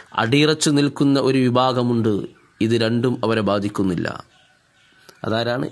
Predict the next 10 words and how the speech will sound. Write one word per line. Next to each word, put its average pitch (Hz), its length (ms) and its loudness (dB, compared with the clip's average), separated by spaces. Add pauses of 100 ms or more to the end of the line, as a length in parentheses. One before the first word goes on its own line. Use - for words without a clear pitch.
ഇല്ലൽ 151 380 2
മുസല്ലീൻ, 123 800 2 (240)
ഒരു 139 160 2
വിഭാഗം 135 540 2
നമസ്കാരക്കാർ. 120 800 -2 (340)
ആരാണത് 123 500 -2
ഒഴികെ? 104 320 -2 (800)
അല്ലദീന 139 600 2
ഹും 156 260 2
അലാ 123 180 0